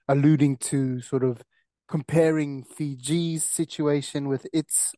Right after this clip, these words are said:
Media Act and then also looking at the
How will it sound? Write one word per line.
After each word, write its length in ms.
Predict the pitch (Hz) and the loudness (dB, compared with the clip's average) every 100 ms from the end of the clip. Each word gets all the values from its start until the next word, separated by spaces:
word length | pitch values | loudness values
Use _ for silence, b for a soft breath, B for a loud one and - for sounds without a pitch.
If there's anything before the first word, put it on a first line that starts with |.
| - | -6
Media 360 | 156 147 143 135 | -2 -2 0 -2
Act 400 | 127 135 131 - | -2 -4 -6 -12
and 300 | - 131 127 | -6 -4 -2
then 340 | 127 127 123 123 b b - | 0 0 0 -6 b b -2
also 260 | 143 - | 0 4
looking 400 | 139 147 151 139 | 4 4 2 2
at 160 | 131 127 _ | 0 -2 _
the 460 | 131 127 123 120 | -10 -8 -8 -10